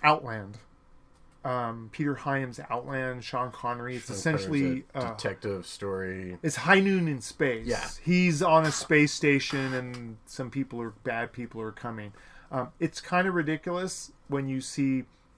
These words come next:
Speaker 1: a man outside in space firing a shotgun.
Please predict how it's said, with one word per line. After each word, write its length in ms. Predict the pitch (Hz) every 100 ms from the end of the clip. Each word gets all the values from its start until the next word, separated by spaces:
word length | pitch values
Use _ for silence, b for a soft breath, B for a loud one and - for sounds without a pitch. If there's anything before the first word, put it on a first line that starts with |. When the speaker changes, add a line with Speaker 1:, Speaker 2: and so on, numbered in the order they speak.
| _ _ -
Speaker 1:
a 100 | 131
man 540 | 127 139 139 143 135 -
outside 680 | 123 131 135 - 139 131 131
in 160 | 120 110
space 580 | - - 131 127 113 -
firing 400 | - 123 120 113
a 60 |
shotgun. 580 | 101 117 123 - 175 190